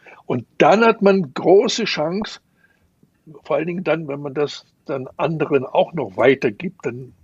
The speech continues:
pusht man sich selber in die richtige, richtig Richtung und der Erfolg ist umso süßer.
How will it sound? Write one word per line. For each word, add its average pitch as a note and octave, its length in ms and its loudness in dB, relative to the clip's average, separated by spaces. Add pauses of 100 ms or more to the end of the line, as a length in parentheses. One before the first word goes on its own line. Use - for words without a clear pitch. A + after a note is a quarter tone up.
(120)
pusht - 300 -2
man A#2 140 -8
sich A2 160 -10
selber A2+ 440 -2 (420)
in A2+ 140 -12
die G#2 140 -6
richtige, A2+ 680 -4 (400)
richtig B2+ 680 -6 (560)
Richtung C3 720 -2
und G#2+ 380 -8
der G#2+ 100 2
Erfolg A#2+ 500 -4 (640)
ist - 200 -10
umso A#2+ 280 -4
süßer. G#2 360 -2